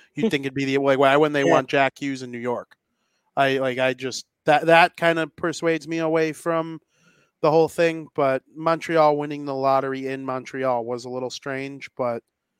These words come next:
Speaker 1: you know, sometimes
Speaker 2: Is that where the draft is this year, Arizona?
Speaker 1: No.
Speaker 2: Oh.
Speaker 1: I, Arizona's Gary Bettman's baby.
Speaker 2: Where's, uh, the draft this year?
Speaker 1: I wanna say
Speaker 2: Is it Nashville or no?
Speaker 1: I was thinking Ve-,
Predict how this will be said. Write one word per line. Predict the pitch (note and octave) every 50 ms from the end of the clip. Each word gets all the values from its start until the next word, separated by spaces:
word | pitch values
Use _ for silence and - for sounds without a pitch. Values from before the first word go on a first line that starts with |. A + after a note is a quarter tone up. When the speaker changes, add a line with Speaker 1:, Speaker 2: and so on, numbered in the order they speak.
| _ _ _ _ _ _ _ _ _ _ _ _ _ _
Speaker 1:
you | E3 D#3 C#3+ A#2+
know, | A2 G#2+ A2 G#2+
sometimes | - - C#3+ C#3 - - C#3
Speaker 2:
Is | C3+
that | F#3+ F#3+ G3+
where | A3 G#3+
the | G3+
draft | F3 D3+ D#3+ D#3 D#3 E3 - -
is | F#3 F3+
this | F#3+ F#3 -
year, | G3+ G3 F3
Arizona? | C3+ C#3 C#3+ C#3+ C3+ C#3 C3+ C#3+ D#3+ F3 E3+ _ _ _ _ _ _ _ -
Speaker 1:
No. | D3+ D3 C3+ A#2 G#2 - _ _ _ _ _ _ _ _ _ - -
Speaker 2:
Oh. | C#3+ C3 - - _ _ _ _ _ _ _ -
Speaker 1:
I, | E3 E3+ E3+ D#3 - - - F3
Arizona's | E3+ F3 F3+ F3 F3 E3+ C#3+ D#3 D#3+ D#3 C#3+ A#2+
Gary | - C#3+ C3+ C3 B2+
Bettman's | B2 C3 A#2 A#2 A2+ A2 G#2+
baby. | - A2+ G#2 G2 - - _ _ _ _ _ _ _ _ _ -
Speaker 2:
Where's, | D#3 E3 F3+ F3 D#3+ D#3+
uh, | E3+ D#3 D3
the | C#3 C#3+
draft | B2+ - C#3+ C#3 D3 - -
this | A#2+ - -
year? | A#2 A2 - _ _ _ _ _ _ _ _ _ _
Speaker 1:
I | _ _ _ -
wanna | - C3+ D#3 F3+ E3
say | - - - - E3 E3 E3 E3 D#3+ D#3+ D#3+ D#3+ D#3+ D#3+ D#3+ D#3+ D3+ -
Speaker 2:
Is | -
it | - F#3+
Nashville | F3 C#3+ C3 C3 C#3 D3 - - G#3 G3+ F3+
or | C3+
no? | A#2+ A#2+ A#2 A#2 A#2 A#2+ - -
Speaker 1:
I | C#3 C#3+
was | D#3+ D#3
thinking | - - G#3 - G3 D3
Ve-, | A#2 A#2 A#2+ A#2+ C#3 F#3+ F#3